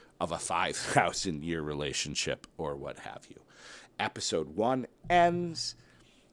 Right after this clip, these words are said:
the deviants appear, they attack, and Icarus makes his return.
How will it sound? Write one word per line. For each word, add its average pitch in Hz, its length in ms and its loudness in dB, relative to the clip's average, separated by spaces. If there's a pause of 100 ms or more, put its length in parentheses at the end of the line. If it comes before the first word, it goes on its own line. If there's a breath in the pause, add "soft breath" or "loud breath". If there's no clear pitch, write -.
(160)
the - 80 -6
deviants 113 640 0
appear, 160 720 6 (120)
they 90 140 2
attack, 127 600 0 (320 loud breath)
and 107 220 -4
Icarus 113 440 -2
makes 107 280 -4
his - 180 -6
return. 135 640 2